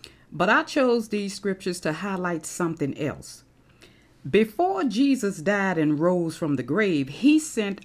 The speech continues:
out seventy disciples to heal and cast out demons. Yes, some had the power to cast out demons before Jesus ascended on high and before he gave the Great Commission.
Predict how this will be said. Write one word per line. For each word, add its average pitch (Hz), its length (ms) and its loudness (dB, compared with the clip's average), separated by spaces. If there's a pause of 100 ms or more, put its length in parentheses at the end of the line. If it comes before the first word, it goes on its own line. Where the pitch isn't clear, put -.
out 156 280 0
seventy 208 640 -2
disciples 143 800 -6
to 127 140 -4
heal 135 800 -2 (100)
and 135 220 0
cast 151 360 -6
out 127 220 -6
demons. 131 520 -4 (200)
Yes, 131 600 0 (420)
some 240 340 2
had 214 320 4
the 185 80 2
power 202 460 2
to 202 140 -4
cast 175 480 -6
out 139 360 -2
demons 180 500 2
before 165 480 0
Jesus 160 520 -6
ascended 151 480 -2
on 143 240 0
high 143 540 0 (300)
and 147 140 -4
before 196 340 4
he 196 200 0
gave 202 720 2
the 156 80 0
Great 147 340 2
Commission. - 600 -2